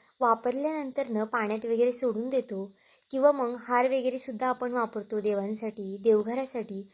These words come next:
तर तो सुद्धा पाण्यात फेकून देतो किंवा मग सोडून देतो. तर असं अजिबात न करता अतिशय याची मी उपयोगी तुम्हाला अशी टिप्स सांगणार आहे. यानंतर तुम्ही कधीच हार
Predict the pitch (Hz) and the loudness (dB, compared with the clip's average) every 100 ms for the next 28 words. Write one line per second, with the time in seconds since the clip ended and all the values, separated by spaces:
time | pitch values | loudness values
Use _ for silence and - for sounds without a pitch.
0 | _ _ 254 254 269 269 220 233 254 208 | _ _ -4 0 0 0 0 2 2 0
1 | 202 - _ _ _ 254 240 220 196 196 | -4 -6 _ _ _ 0 2 -2 -4 -6
2 | 202 196 - 240 277 - 269 220 226 208 | -8 -12 -8 -6 -6 -2 0 2 2 0
3 | 208 214 - _ _ _ - 247 247 240 | -2 -12 -14 _ _ _ -4 0 0 2
4 | 247 233 208 233 240 240 240 247 285 214 | 2 2 2 0 -2 -2 -4 -2 -2 -4
5 | 214 208 240 233 262 262 311 269 247 233 | -4 -4 -2 -2 -2 -2 0 0 0 -4
6 | 226 226 240 233 233 240 254 233 214 214 | -2 -2 -4 -2 -2 -2 -6 -2 0 0
7 | 196 247 240 240 - 233 202 202 196 196 | -2 -10 -10 -12 -10 -8 -6 -6 -6 -8
8 | 294 _ _ - - - 240 240 302 277 | -14 _ _ -20 -20 -2 2 2 0 -6
9 | 254 196 196 - 240 240 247 226 240 226 | -4 -2 -2 -6 -4 0 0 0 0 -4
10 | - - 240 220 | -8 -4 2 4